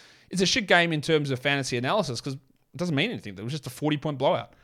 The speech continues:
Ingram had thirty-four, six, and three. Devontae Graham played twenty-two minutes with Trey Murphy out. Nineteen points, six triples, four assists, and a steal. Do not s-, get sucked in.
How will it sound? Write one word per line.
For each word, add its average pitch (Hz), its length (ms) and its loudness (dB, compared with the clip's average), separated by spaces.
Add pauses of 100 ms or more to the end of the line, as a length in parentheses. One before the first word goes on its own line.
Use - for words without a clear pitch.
(300)
Ingram 202 260 4
had 170 180 2
thirty-four, 170 440 0
six, - 260 -2
and 127 160 -2
three. 147 240 2
Devontae 131 540 0
Graham 139 240 2
played 156 240 2
twenty-two 160 340 -4
minutes 156 220 -4
with 147 80 -4
Trey 151 160 0
Murphy 156 340 2
out. 165 240 4 (320)
Nineteen 147 420 2
points, 151 300 -4
six - 260 -4
triples, 151 520 -2 (340)
four 151 180 6
assists, 147 360 0
and 135 80 2
a - 20 2
steal. 147 320 2
Do 127 120 -4
not 131 160 2
s-, - 160 -6 (220)
get 123 140 -2
sucked 135 300 2
in. 165 240 2